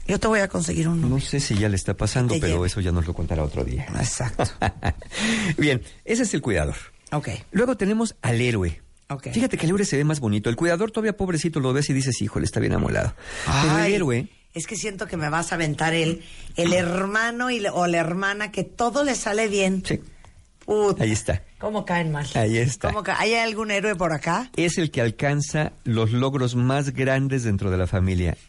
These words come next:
Speaker 2: en lo escolar y en lo profesional.
Speaker 1: Ahí en lo escolar te fallo, te fallo.
Speaker 2: O en lo
Speaker 1: Te
Speaker 2: profesional.
Speaker 1: fallo, te
Speaker 2: O en lo
Speaker 1: fallo.
Speaker 2: profesional.
Speaker 1: Ok.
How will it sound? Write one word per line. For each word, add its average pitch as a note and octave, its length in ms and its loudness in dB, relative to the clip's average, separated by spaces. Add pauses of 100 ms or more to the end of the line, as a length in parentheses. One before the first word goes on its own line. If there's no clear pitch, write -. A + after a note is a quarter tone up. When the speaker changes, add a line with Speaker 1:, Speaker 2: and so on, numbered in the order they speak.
Speaker 2:
en A2 200 2
lo A2+ 120 2
escolar A2+ 580 0
y A2+ 160 0
en G2+ 160 2
lo G2 160 0
profesional. F2 840 0
Speaker 1:
Ahí E3+ 120 2
en E3 100 2
lo D#3+ 60 0
escolar D#3 320 0
te - 140 -4
fallo, A#2 320 -2 (160)
te B2 80 -2
fallo. C3+ 300 -2
Speaker 2:
O F#3 120 4
en A3+ 80 2
lo G3 60 2
Speaker 1:
Te - 60 -6
Speaker 2:
profesional. F#2+ 500 2
Speaker 1:
fallo, D#3+ 340 -2
te - 140 -10
Speaker 2:
O D3+ 100 2
en E3+ 60 2
lo C#3 80 2
Speaker 1:
fallo. - 40 -6
Speaker 2:
profesional. G2+ 600 -2
Speaker 1:
Ok. E3 160 -2